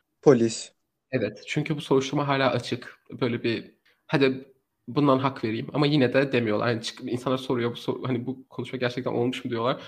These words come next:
Speaker 2: Polis diyor ki, "Bi-, söyleyemeyiz." <laughs> Ama herhalde olmuş yani galiba. <laughs> Çünkü olmazsa derlerdi ki, "Hayır, olmadı." Çünkü masumlar diyor.
Speaker 1: E, kim suçluymuş peki polise göre?
Speaker 2: Bu dava hala açık ve çözülemedi Ufuk.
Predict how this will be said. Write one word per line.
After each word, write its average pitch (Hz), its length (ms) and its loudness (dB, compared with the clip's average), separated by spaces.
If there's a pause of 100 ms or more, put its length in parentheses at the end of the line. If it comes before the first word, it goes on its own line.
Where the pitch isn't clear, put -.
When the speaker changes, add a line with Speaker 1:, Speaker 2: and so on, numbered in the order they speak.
(140)
Speaker 2:
Polis 139 220 -2
diyor 151 120 0
ki, - 220 -14
"Bi-, - 160 -10
söyleyemeyiz." - 720 -2 (220)
<laughs> 370 160 2 (560)
Ama 165 380 6 (420)
herhalde 143 380 4
olmuş 143 460 6
yani 123 280 0
galiba. 175 540 2
<laughs> - 0 -
Çünkü 165 320 0
olmazsa 147 600 2
derlerdi 143 440 4
ki, - 80 -12
"Hayır, 160 180 2
olmadı." 135 460 0
Çünkü 147 220 -4
masumlar 139 600 -2
diyor. - 140 -20 (440)
Speaker 1:
E, 143 120 2
kim 170 240 0
suçluymuş 127 600 -2
peki 123 200 0
polise 120 380 0
göre? 127 300 0 (400)
Speaker 2:
Bu 151 160 -6
dava 151 380 2
hala 160 220 2
açık - 240 -6
ve 135 60 -4
çözülemedi 120 480 -8
Ufuk. - 400 -14